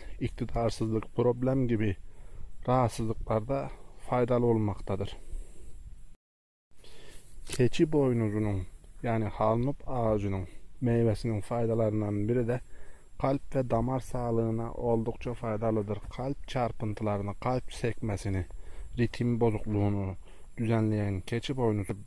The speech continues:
pekmezi, keçi boynuzu faydaları, harnut ağacının meyvesinin faydalarından biri de her çeşit radyasyon sızıntısından, kimyasal kanserojen s-, sızıntısından,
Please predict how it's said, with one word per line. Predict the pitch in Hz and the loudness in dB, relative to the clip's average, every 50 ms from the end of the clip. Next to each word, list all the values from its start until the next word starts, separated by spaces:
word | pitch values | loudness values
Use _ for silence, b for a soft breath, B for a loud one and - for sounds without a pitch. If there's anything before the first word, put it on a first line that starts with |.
| - - | -6 -2
pekmezi, | 120 110 104 - - - 110 101 95 90 98 92 90 90 - | 0 0 0 0 -2 0 0 0 2 2 0 0 0 0 0
keçi | - 117 113 - - 131 123 | 0 2 2 0 0 0 0
boynuzu | 120 113 104 104 101 98 101 101 92 | 0 0 2 0 0 -2 -2 -4 -4
faydaları, | - - 107 104 98 107 107 107 104 101 104 | -4 -2 -2 -2 -2 0 0 0 0 0 0
harnut | 98 - - 113 113 127 131 127 - - | -2 -2 -2 -2 0 0 -2 -2 -4 -4
ağacının | - 123 113 101 95 - 117 101 104 | -4 -2 -2 -2 -2 -2 -4 -4 -2
meyvesinin | 98 101 110 110 110 104 - 117 107 98 | -2 0 0 0 0 -2 -2 -2 -2 0
faydalarından | 98 117 113 107 110 110 107 101 104 101 - - 107 110 | 0 0 0 2 2 2 2 2 0 -2 -2 -2 -2 0
biri | 123 117 120 107 | 0 0 0 0
de | - 127 135 B B B B B B B B B B - | 0 -2 -2 B B B B B B B B B B -2
her | - 139 147 151 139 | 0 2 2 2 2
çeşit | - - - 117 104 - 139 139 - B B B B B B B B B B - - | 2 0 0 2 2 2 0 0 0 B B B B B B B B B B -2 2
radyasyon | 120 120 123 120 113 127 127 104 - - - 139 135 131 | 4 4 4 4 6 4 4 4 2 2 2 2 2 2
sızıntısından, | 123 - - 117 110 107 104 98 101 107 101 101 101 104 117 123 123 | 2 0 -2 0 0 2 0 0 0 -2 0 0 2 2 2 2 0
kimyasal | 113 - - 117 117 113 113 120 120 117 113 - 131 127 117 - | -2 -2 0 2 4 4 4 4 4 2 2 2 0 -2 -2 -2
kanserojen | - - 110 107 107 110 - 123 117 117 113 110 117 120 120 113 | 0 2 2 2 2 2 2 4 6 6 6 6 6 6 4 2
s-, | 110 - - - - - - - B B B B B B B B - | 0 -4 -10 -12 -12 -12 -14 -12 B B B B B B B B -12
sızıntısından, | - - - 110 104 104 101 107 101 104 107 104 - - - 117 107 104 101 113 120 | -4 0 0 0 2 2 2 2 2 0 -2 -4 -6 -4 0 0 2 4 4 4 4